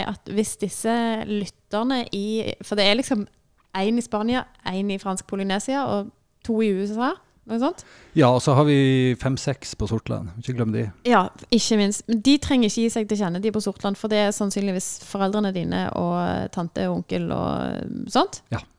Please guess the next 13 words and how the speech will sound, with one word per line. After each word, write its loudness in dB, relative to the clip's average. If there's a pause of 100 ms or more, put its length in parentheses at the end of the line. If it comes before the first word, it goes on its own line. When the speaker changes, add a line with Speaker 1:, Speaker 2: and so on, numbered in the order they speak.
(140)
Speaker 2:
stemmer -2
Speaker 1:
Ikke 4
Speaker 2:
det. -2
Speaker 1:
til 6
forkleinelse 0
for 0
det, 0
for -2
familien -2
til -6
Andreas. -2
Hei, 0
hei. 4